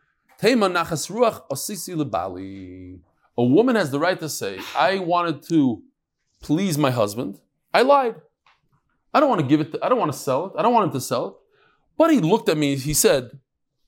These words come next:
"I'm selling this." And she said, "Okay."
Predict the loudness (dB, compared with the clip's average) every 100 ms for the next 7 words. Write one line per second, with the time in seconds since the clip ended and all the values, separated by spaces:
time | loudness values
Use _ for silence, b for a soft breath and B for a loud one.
0 | _ _ _ _ _ _ _ _ _ _
1 | _ _ _ _ _ _ _ _ _ 0
2 | 2 4 4 2 0 0 -2 -4 -6 -10
3 | _ _ _ _ _ _ _ _ _ _
4 | _ _ _ _ _ _ 0 2 2 0
5 | -2 0 2 4 2 0